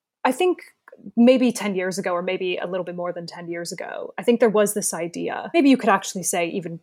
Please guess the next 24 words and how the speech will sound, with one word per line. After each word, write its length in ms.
before 280
nine 200
eleven, 320
and 80
nine 200
eleven 280
is 100
where 80
you 80
see 240
a 40
shift, 420
maybe, 260
like, 220
in 80
the 80
Obama 440
era, 380
there 80
was 100
this 140
kind 200
of 80
idea, 640